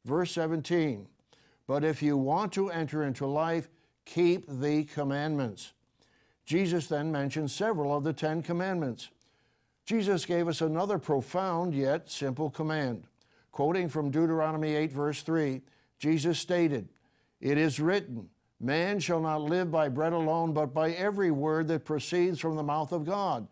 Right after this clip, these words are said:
That's Matthew four, verse four. Luke four, verse four also emphasizes that fundamental Christian principle. "It is written, man shall not live by bread alone,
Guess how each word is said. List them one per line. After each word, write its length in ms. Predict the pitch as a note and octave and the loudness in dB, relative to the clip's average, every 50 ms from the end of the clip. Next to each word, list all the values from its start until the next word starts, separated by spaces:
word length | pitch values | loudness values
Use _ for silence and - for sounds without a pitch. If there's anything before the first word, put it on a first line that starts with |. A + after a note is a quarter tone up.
| _ _ _ _ - | _ _ _ _ -6
That's 260 | B2+ C3+ C3 - C3+ | -4 -4 -4 -4 -6
Matthew 380 | C#3 C#3 C#3 C3 - D3 D3 | -6 -4 -4 -4 -2 -2 -2
four, 300 | C3 - C#3+ C#3+ D3 D3+ | -2 -2 -2 -2 0 0
verse 280 | D3 C#3 E3+ F#3 G3+ F#3 | -2 -2 -2 -2 -2 -4
four. 380 | - - D3 C3 A#2 G#2 - _ _ _ _ _ _ _ _ _ _ _ _ _ - | -2 -2 -2 0 0 -2 -6 _ _ _ _ _ _ _ _ _ _ _ _ _ -8
Luke 320 | - B2 D3+ F#3+ A3+ G#3+ - | -2 0 2 2 2 2 0
four, 280 | - D#3+ C3+ C3 C3+ C3 | -2 0 2 2 2 0
verse 260 | B2 C3+ C3+ C3 - | -2 -2 -2 -2 -4
four 440 | - - B2+ A#2+ B2 C3+ D#3+ D3+ - _ _ | -4 -2 0 0 0 0 -2 -4 -6 _ _
also 500 | - A2 B2 E3 F#3+ - - G#3+ G3+ G3+ | -2 0 0 2 0 0 -2 0 0 0
emphasizes 760 | F#3+ F3+ F3 F3 D3 - E3+ E3 E3 E3 C#3 E3 E3+ D#3 - - - _ _ _ _ | 0 -2 -2 -4 -2 0 0 2 2 0 0 0 -2 -2 -4 -8 -20 _ _ _ _
that 260 | - C3 B2+ A#2+ - | -6 -4 -4 -4 -6
fundamental 720 | - - - C#3 D#3 E3 F3 D#3 D#3 D3+ D3+ C#3+ D3+ D#3+ - | -8 -6 -4 -2 -2 -2 -2 -2 -2 -4 -4 -4 -4 -4 -6
Christian 540 | - - - D#3 D#3+ D#3 - - F#3+ F#3+ F3 | -6 -6 -4 -4 -4 -4 -4 -4 -4 -4 -4
principle. 720 | - F#3 F3+ E3+ - - D#3 A2+ B2 B2 A2 E2+ - _ _ _ _ _ _ _ - - - - _ - | -6 -4 -4 -4 -2 -4 -4 -2 -2 -2 -4 -4 -8 _ _ _ _ _ _ _ -20 -20 -20 -20 _ -2
"It 140 | B2 C3+ C3+ | 0 2 2
is 200 | C#3+ C#3+ A2+ A#2+ | 2 0 0 2
written, 440 | D3 F3 G3+ F#3 C3+ C3 A#2+ F#2+ - _ - | 2 2 2 0 -2 -6 -8 -8 -10 _ -6
man 400 | A2 A#2+ C#3 D3 D#3 E3+ G3+ G#3 | -2 -2 0 0 0 0 0 -2
shall 220 | D#3 - D#3+ D3+ | -2 0 0 0
not 220 | D3 D3+ D3+ D3+ D3+ | 0 0 0 0 0
live 260 | D3+ D#3 E3 E3+ D3 | 0 2 2 2 2
by 180 | C3+ D3 C#3+ C#3 | 2 2 2 2
bread 260 | A#2+ C#3 D#3 E3 D#3 | 2 2 2 2 2
alone, 600 | D3+ C#3+ C#3 D#3 G3 G#3+ G3+ E3+ C3 A#2 F#2+ - | 2 2 2 2 2 2 0 0 -2 -4 -8 -12